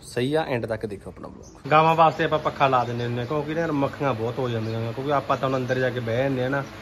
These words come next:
ਇਹ ਹੁਣ ਬੋਲ ਕੇ ਤਾਂ ਆਪਾਂ ਨੂੰ ਦੱਸ ਨਹੀਂ ਸਕਦੇ ਕਿ ਜਾਨਵਰ ਹੈ ਨਾ, ਤੇ ਪਰ ਪੱਖਾ ਲਾਉਣਾ ਜ਼ਰੂਰੀ ਆ। ਦੇਖੋ ਉਹ ਮਸਤ ਆਪਦੇ ਪੱਠੇ ਖਾਈ ਜਾਂਦੀ ਆ,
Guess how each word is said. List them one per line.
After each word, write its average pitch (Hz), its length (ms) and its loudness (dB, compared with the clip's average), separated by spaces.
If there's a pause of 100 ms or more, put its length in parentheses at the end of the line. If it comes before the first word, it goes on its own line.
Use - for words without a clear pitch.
(260)
ਇਹ 147 100 4
ਹੁਣ 170 140 6
ਬੋਲ 139 240 4
ਕੇ 135 120 0
ਤਾਂ 139 80 6
ਆਪਾਂ 135 160 0
ਨੂੰ 131 100 0
ਦੱਸ 117 200 0
ਨਹੀਂ 117 100 -2
ਸਕਦੇ 113 300 -2
ਕਿ 113 100 -4
ਜਾਨਵਰ 110 360 -4
ਹੈ 123 100 -2
ਨਾ, 151 120 -4 (460)
ਤੇ - 100 -6
ਪਰ 131 120 4
ਪੱਖਾ 123 280 0
ਲਾਉਣਾ 120 240 2
ਜ਼ਰੂਰੀ 113 380 0
ਆ। 117 100 0
ਦੇਖੋ 113 340 -4 (360)
ਉਹ 139 140 6
ਮਸਤ 131 360 2
ਆਪਦੇ 123 180 2
ਪੱਠੇ 117 260 -4
ਖਾਈ 120 180 0
ਜਾਂਦੀ 123 280 0
ਆ, 110 200 0